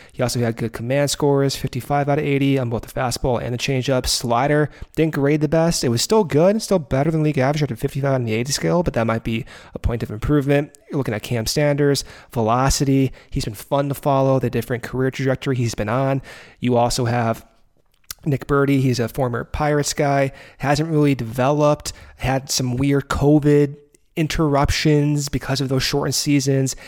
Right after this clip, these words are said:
He might be a guy the Cubs are capable of developing. Anthony Kay also has an interesting fastball. He might be a guy. You know, these are the depth pieces that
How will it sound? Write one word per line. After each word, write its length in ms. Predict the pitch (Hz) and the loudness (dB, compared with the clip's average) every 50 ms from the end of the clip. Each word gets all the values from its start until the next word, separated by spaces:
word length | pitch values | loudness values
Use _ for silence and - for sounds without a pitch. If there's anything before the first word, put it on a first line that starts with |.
| - - | -20 -20
He 180 | - - - 131 | -8 -4 -2 0
might 220 | 135 143 147 147 | 2 2 0 0
be 140 | - 151 143 | 0 0 2
a 80 | 143 139 | 2 2
guy 240 | 135 135 127 127 131 | 0 0 0 0 -2
the 80 | 123 131 | -4 -4
Cubs 360 | - - 135 135 127 - - | -4 -2 -2 -2 -2 -2 -2
are 280 | 135 131 131 127 123 - - - - - - - - - - - - - - - | -2 0 0 -2 -4 -6 -12 -20 -20 -20 -20 -20 -20 -20 -20 -20 -20 -20 -18 -6
capable 500 | - - 156 151 147 139 151 151 147 147 | -2 0 0 0 0 2 2 4 4 4
of 120 | 143 135 123 | 4 2 0
developing. 540 | 139 123 135 127 131 143 139 156 143 - | -2 0 2 2 4 2 2 0 -2 -2
Anthony 400 | 143 135 131 127 - - 120 107 - | -2 -2 -2 -2 -2 -4 -8 -10 -8
Kay 480 | - - - 139 147 143 143 139 143 139 - - - | -6 -4 0 2 2 2 2 2 0 -4 -8 -12 -6
also 320 | - 117 131 131 - 156 | -4 -2 -2 0 0 0
has 280 | 127 117 139 135 131 - | 0 0 0 0 0 -2
an 60 | 147 - | -2 -2
interesting 520 | 135 127 - - 131 123 123 - 113 110 | -4 -4 -2 -2 -2 -2 -2 -4 -6 -6
fastball. 760 | - - 143 139 143 143 - - - 147 143 139 139 139 127 | -4 -2 0 0 0 0 0 0 0 2 4 4 4 4 2
He 180 | - - 131 131 | 0 -2 -2 -2
might 220 | 135 135 135 135 | 0 0 0 0
be 160 | - 139 139 | 0 2 2
a 60 | 139 131 | 2 2
guy. 380 | - 127 127 127 127 123 123 - - - - - - - - - - - _ - - | 2 0 0 0 0 -2 -4 -8 -12 -20 -20 -20 -20 -20 -20 -20 -20 -20 _ -14 -6
You 120 | - 143 123 | -2 0 2
know, 220 | 131 135 143 - - - _ - | 2 0 0 -2 -8 -16 _ -8
these 340 | 170 135 143 160 180 175 | -6 -2 0 0 2 4
are 100 | 202 185 | 4 4
the 140 | 165 160 151 | 4 2 0
depth 360 | 127 - - 135 151 160 - | 0 0 0 0 0 -2 -4
pieces 800 | - - - 165 165 - - 175 165 156 151 143 135 127 - - - _ - | -6 -6 -4 -2 -2 0 2 2 4 4 4 2 2 0 -4 -6 -8 _ -8
that 380 | 156 135 135 127 120 - - | -4 -2 -2 -2 -2 -6 -10